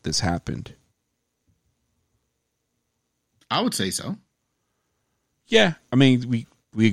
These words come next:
Speaker 1: agree with that. But then if she, if she knows that Obi-Wan trained Anakin and Anakin's the one that did this, she would also know that Anakin is Darth Vader. So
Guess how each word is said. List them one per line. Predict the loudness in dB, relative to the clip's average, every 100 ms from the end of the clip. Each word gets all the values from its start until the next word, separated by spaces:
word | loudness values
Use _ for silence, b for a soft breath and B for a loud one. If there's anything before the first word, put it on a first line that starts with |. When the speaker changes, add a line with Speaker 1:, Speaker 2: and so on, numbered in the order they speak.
| 2
Speaker 1:
agree | 0 4
with | 4
that. | 4
But | 0 4
then | 4 4
if | 2 0
she, | -2 -2
if | -2
she | 0 2
knows | 4 6 6 4 4
that | 2 4
Obi-Wan | 4 6 6 6 4
trained | 2 2 2 2 0 -4 -12 _ _ _ _ _ _ _ _ 0
Anakin | 4 4 2 0 -2 -4 -12 _ _ _ _ _ _
and | -6 -2
Anakin's | 0 2 2 0
the | 2
one | 0
that | 0
did | 0 0
this, | -2 -4 -4 -6 -12 _ _ _ _ _ _ _ _ _ _ _ _
she | 0 4
would | 6
also | 6 6
know | 4 4 4
that | 2 0 0
Anakin | 0 2 2 0 0
is | 0 -2
Darth | 0 0 2
Vader. | 2 4 4 0 -6 _ _ _ _ _ _ _ _ _ _ _ _ _ _
So | -4 0 0 -2